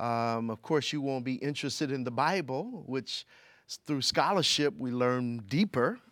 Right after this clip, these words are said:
uh, about the Word of God. Character is the foundation for these seven core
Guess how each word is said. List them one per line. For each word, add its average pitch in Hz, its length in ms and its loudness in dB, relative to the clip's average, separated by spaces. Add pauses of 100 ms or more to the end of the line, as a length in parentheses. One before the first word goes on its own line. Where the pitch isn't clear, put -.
(200)
uh, 113 260 -8
about 117 340 -2
the 123 60 -8
Word 113 280 -4
of 98 140 -8
God. 113 380 -2 (640)
Character 185 580 0
is 139 220 -2
the 123 100 -4
foundation 127 1040 -2
for 123 220 -6
these 120 320 -4
seven 135 640 -4 (460)
core 107 680 2